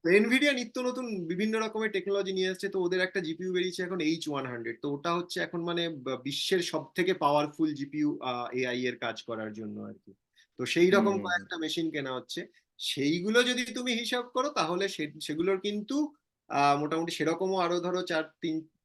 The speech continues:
Speaker 1: দু তিনটে নোড আছে। তো সেইগুলো মোটামুটি ধরো সেগুলো সমস্ত যদি পাওয়ার অ্যাড করা হয়, তাহলে প্রায় এক-, একশো না হলেও হয়তো সত্তর আশি কোটি গুণ তোমার একটা ল্যাপটপের থেকে হয়ে যাবে।
Speaker 2: বাপ।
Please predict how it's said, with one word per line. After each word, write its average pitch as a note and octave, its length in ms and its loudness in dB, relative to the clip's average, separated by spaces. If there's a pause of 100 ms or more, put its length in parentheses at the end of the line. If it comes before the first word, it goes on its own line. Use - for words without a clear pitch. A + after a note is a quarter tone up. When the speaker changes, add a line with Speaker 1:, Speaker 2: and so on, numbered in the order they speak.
(160)
Speaker 1:
দু D#3 100 -2
তিনটে D#3+ 280 0
নোড D3 240 -2
আছে। D#3 300 -2
তো G#3 200 -8
সেইগুলো E3+ 560 -2
মোটামুটি G3 580 -2
ধরো E3+ 360 -4
সেগুলো D3+ 340 -4
সমস্ত D#3 400 -8
যদি E3 200 0
পাওয়ার E3+ 380 0 (100)
অ্যাড B2+ 240 -4
করা E3 260 0
হয়, A3+ 160 0 (420)
তাহলে E3+ 240 -4
প্রায় E3 560 2 (1700)
এক-, - 560 -12
একশো - 360 -2
না C#4 140 8
হলেও F4+ 340 0
হয়তো A#3 560 -2
সত্তর G3+ 380 -4
আশি G3+ 260 0
কোটি F#3 300 0
গুণ E3 320 4
তোমার D3+ 340 0
একটা C3 280 -2
ল্যাপটপের A#2 600 -4
থেকে A2 320 -8 (600)
হয়ে C3+ 140 2
যাবে। B2+ 180 8
Speaker 2:
বাপ। - 440 0